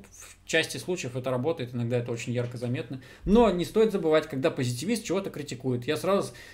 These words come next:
как только речь идет про позитивизм, негативизм, я сразу предлагаю вспомнить Алексей Навальный. Откройте любое его видео, он там все критикует, например, но это позитивист.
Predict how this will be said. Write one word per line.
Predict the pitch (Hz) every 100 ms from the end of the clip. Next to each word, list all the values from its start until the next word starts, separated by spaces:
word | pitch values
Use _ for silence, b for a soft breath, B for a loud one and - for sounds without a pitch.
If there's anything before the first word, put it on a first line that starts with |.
| B
как | 147
только | 196 190
речь | 165 160 160 160
идет | 151 156
про | 151 139
позитивизм, | - 127 135 160 156 139
негативизм, | 135 135 196 247 180
я | 135
сразу | - 202 180
предлагаю | 165 131 131 165 156
вспомнить | - 165 147 120 B B B B
Алексей | - 220 214 208
Навальный. | 175 147 117 113 120 - - b b
Откройте | 160 196 190 -
любое | 160 156 143
его | 139
видео, | 165 254 233 233 226 - -
он | 180 202
там | 175
все | 139 202
критикует, | 196 160 160 151 127 123
например, | 113 123 117
но | 165
это | 202
позитивист. | 147 123 123 123 120